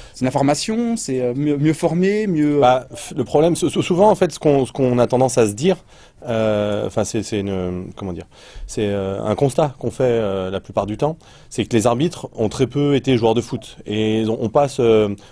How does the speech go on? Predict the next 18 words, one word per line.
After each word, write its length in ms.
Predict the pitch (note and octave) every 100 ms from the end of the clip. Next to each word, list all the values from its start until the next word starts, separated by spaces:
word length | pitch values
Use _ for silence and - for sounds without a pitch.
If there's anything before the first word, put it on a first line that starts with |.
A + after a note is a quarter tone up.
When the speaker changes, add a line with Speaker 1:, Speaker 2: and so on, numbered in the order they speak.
| _
Speaker 2:
ce 140 | -
sens 260 | A#2 D3 B2
du 100 | B2
jeu, 200 | B2 C3+
en 80 | G#2
fait. 240 | G#2+ F#2+
C'est 160 | - A2+
peut-être 300 | B2 C3+ -
là 200 | D#3+ D#3
où 100 | B2
on 100 | A2
pourrait 400 | B2+ B2 A#2+ A#2
peut-être 320 | B2+ B2 A#2
améliorer 360 | A#2+ A#2 A#2+ B2
les 100 | B2+
choses, 220 | E3+ E3
c'est-à-dire 340 | - A2+ A#2+
que, 160 | -